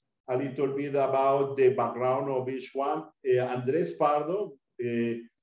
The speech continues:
you know Andrés, professor of the university, is, he was, was graduated in nineteen eighty-eight. Uh, he's graduated from the Na-, Universidad de Caldas. He is a geologist with a pa-, uh,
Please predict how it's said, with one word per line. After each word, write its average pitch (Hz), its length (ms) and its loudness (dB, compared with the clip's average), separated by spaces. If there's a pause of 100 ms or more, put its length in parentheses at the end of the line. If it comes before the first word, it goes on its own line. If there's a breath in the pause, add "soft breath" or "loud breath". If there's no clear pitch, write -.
(280)
you 123 200 -4
know 139 260 2
Andrés, 139 640 0
professor 135 560 0
of 131 160 -2
the 120 100 4
university, 131 880 0
is, 135 400 -6 (100)
he 131 140 -4
was, 135 180 2 (140)
was 131 320 -2
graduated 127 720 2 (560)
in 131 280 -2
nineteen 139 600 -4
eighty-eight. 143 800 2 (760)
Uh, 113 320 -2 (100)
he's 127 200 -2
graduated 123 500 0
from 120 240 -2
the 120 120 2
Na-, 120 340 -2
Universidad 117 680 -2
de 120 140 -4
Caldas. 135 540 0 (500)
He 131 140 -6
is 123 120 -2
a 117 220 -2
geologist 160 800 0
with 135 180 -2
a 123 220 0
pa-, 113 240 0
uh, 131 500 -4